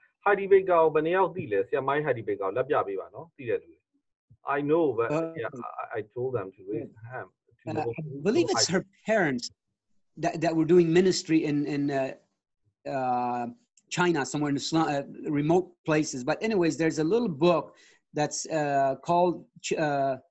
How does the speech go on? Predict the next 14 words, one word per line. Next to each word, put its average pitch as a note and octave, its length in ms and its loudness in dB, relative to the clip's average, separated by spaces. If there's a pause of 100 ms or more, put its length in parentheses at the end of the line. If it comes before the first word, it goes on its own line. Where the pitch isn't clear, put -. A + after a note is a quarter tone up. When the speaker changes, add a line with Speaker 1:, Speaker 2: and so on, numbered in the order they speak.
(840)
Speaker 2:
Visions G#3 320 2 (100)
Beyond E3+ 360 4
the - 20 0
Veil. C#3 340 4 (320)
Speaker 1:
Yeah. A#2 180 0
Speaker 2:
And E3 120 2
it's E3+ 100 -4
all B3+ 240 2
about G3+ 160 0 (160)
children F3+ 420 4
experiences. E3+ 640 2
That, D3 200 -2
have E3 100 0
you G#3+ 80 2